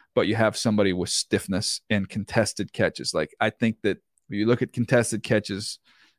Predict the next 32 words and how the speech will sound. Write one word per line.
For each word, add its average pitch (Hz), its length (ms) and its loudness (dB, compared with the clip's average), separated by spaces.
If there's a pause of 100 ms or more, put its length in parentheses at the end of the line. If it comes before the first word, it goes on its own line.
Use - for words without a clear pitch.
you 98 140 -6
can, 92 280 -2
you 101 120 -2
can 98 160 -4
go 98 180 2
glass 110 340 4
half 127 220 4
full. 151 300 6
Wow, 196 260 8
look 151 160 4
at 143 80 4
all 147 200 6
the 123 200 6
acrobatic 131 640 4 (420)
contested 123 460 2
catches, 110 400 2
and 98 80 2
you 107 80 4
go 107 100 4
glass 107 300 4
half 107 240 4
empty. 113 200 0
You 101 100 2
go, 120 120 4
"Oh, 110 220 4
this 117 140 -4
guy's 110 220 4
not 110 180 4
getting 101 160 -2
away 117 140 4
from 82 160 -6
anybody." 76 380 -6